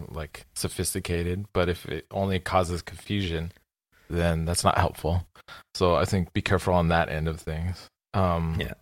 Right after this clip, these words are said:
Speaker 1: but naming, you know, like, mine's Mal Mossy Fire Arts, or I, I
Speaker 2: Hmm.
Speaker 1: could have gone Mal Mossy Knives,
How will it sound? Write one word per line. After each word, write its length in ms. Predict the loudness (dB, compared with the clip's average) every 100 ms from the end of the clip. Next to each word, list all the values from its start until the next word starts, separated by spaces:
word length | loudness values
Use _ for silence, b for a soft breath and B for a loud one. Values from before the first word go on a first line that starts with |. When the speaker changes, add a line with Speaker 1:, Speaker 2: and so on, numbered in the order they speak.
| _
Speaker 1:
but 120 | 6
naming, 460 | 8 6 6 4 0
you 160 | -2 -2
know, 60 | 0
like, 180 | -2 -4
mine's 640 | -6 -6 -4 -2 -2 -4
Mal 240 | 0 2 6
Mossy 340 | 6 4 2
Fire 300 | 4 6 6
Arts, 460 | 4 2 -2 -8 -14 -4
or 300 | -2 0 -2 -2
I, 220 | 2 4
I 60 | 2
Speaker 2:
Hmm. 40 |
Speaker 1:
could 120 | 2 2
have 80 |
gone 260 | 2 2 2
Mal 160 | 0 2
Mossy 360 | 2 2 2
Knives, 440 | 6 6 4 0